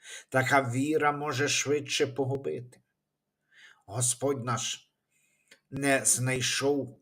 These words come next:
Ізраїлі віри, сполученої з упокорюванням. Він не набув серед свого народу готовності каятися,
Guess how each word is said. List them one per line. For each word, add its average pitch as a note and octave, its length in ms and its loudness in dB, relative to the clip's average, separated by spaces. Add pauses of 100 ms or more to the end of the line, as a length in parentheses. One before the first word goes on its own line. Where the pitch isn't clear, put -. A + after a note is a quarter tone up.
Ізраїлі B2 720 0
віри, C3 380 0
сполученої B2 920 -2
з - 340 -2
упокорюванням. G2 840 -8 (520)
Він D3+ 560 -2 (160)
не D3+ 420 -2
набув D3 600 2
серед C#3+ 360 4
свого D3 340 2
народу D#3 360 2
готовності C#3+ 840 -2
каятися, A#2+ 920 -4